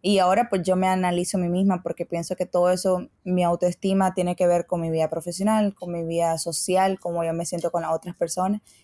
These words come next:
y que antes yo no lo hubiera, no lo entendía, porque antes yo simplemente me guiaba por lo que la sociedad decía, pero ahora como que analizas y das ese pequeño paso, yo doy ese pequeño paso de decir, "No, no estoy gorda, simplemente necesito ejercitar un poquito más,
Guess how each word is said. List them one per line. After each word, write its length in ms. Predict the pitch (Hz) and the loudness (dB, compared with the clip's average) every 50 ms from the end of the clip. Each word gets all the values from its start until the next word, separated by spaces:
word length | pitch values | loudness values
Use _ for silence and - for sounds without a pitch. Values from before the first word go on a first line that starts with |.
| _ - | _ -4
y 140 | 214 220 - | -2 0 0
que 80 | 220 | 0
antes 200 | 220 226 220 269 | 0 0 2 2
yo 80 | 262 247 | 2 2
no 80 | 240 | 4
lo 120 | 233 226 220 | 4 4 4
hubiera, 240 | 214 208 202 196 - | 4 4 2 2 2
no 160 | 196 196 202 | 2 2 4
lo 80 | 208 220 | 4 4
entendía, 560 | 214 208 185 170 175 185 220 196 165 151 - | 2 2 0 -2 0 0 2 2 2 0 0
porque 220 | - 165 160 - 160 | -4 -6 -4 -2 -2
antes 220 | 156 - - 180 175 | -2 0 0 0 2
yo 220 | 175 175 185 196 | 4 2 2 0
simplemente 580 | 190 - 190 175 175 180 175 175 170 - - 180 | -2 -4 -4 -2 0 0 0 -2 -2 -4 -2 -2
me 140 | 180 170 | -2 -2
guiaba 340 | 160 160 160 156 160 165 - - | 0 0 2 2 2 0 0 -2
por 120 | 220 208 | -2 -2
lo 100 | 190 175 | -2 -2
que 100 | - 170 | 0 0
la 120 | 165 165 | 0 0
sociedad 340 | - 170 - - 165 160 156 156 | -2 -4 -4 0 2 2 2 2
decía, 400 | 160 156 - 202 208 208 208 - _ _ _ _ _ _ _ _ | 2 0 -2 0 0 0 -2 -4 _ _ _ _ _ _ _ _
pero 180 | - 220 214 208 | 2 4 4 6
ahora 220 | 202 202 214 220 | 6 4 4 2
como 200 | 220 233 233 233 | 2 2 2 2
que 80 | 220 233 | 2 2
analizas 420 | 220 214 202 196 185 - 208 202 202 | 2 4 4 2 2 2 2 2 4
y 80 | 190 | 4
das 160 | 180 160 175 185 | 4 2 2 2
ese 180 | 185 - 202 | 0 0 -2
pequeño 340 | - 196 180 185 180 180 180 | -2 -2 -2 0 0 0 0
paso, 460 | - 180 180 - - 190 180 175 - _ _ _ _ _ _ - | 0 -2 -2 0 0 0 0 0 -2 _ _ _ _ _ _ -14
yo 380 | 196 180 - 170 180 214 214 | -14 -12 -6 -2 2 4 4
doy 160 | 214 220 214 | 4 4 4
ese 180 | 214 202 - 214 | 2 2 0 0
pequeño 380 | - 196 185 190 185 180 180 175 | -2 -2 0 0 0 0 2 2
paso 280 | 185 180 175 - 190 | 2 0 0 2 2
de 100 | 180 170 | 2 2
decir, 400 | 170 165 - 180 165 151 143 - _ _ _ _ _ _ _ _ _ - | 2 2 2 2 2 2 0 -2 _ _ _ _ _ _ _ _ _ -10
"No, 200 | 165 156 143 147 | -8 -6 -6 -6
no 80 | 156 160 | -6 -6
estoy 180 | 151 - 220 | -6 -6 -4
gorda, 300 | 202 - 165 156 147 156 | -2 -2 -2 -4 -4 -6
simplemente 840 | 147 - 180 175 - 175 170 170 170 175 175 - 190 190 190 - - _ _ _ _ - | -6 -4 -4 -2 0 0 0 0 0 -2 -2 0 0 -2 -2 -2 -6 _ _ _ _ -4
necesito 400 | 185 185 185 175 175 180 - 185 | -2 -2 0 -2 -4 -2 0 0
ejercitar 400 | 190 190 180 - 180 - 185 170 | 2 2 0 0 -2 -2 -2 -2
un 100 | 170 160 | -2 -2
poquito 340 | - 175 - 175 - 170 165 | -4 -4 -4 -2 -2 0 0
más, 280 | 165 180 214 247 240 | 2 2 0 0 0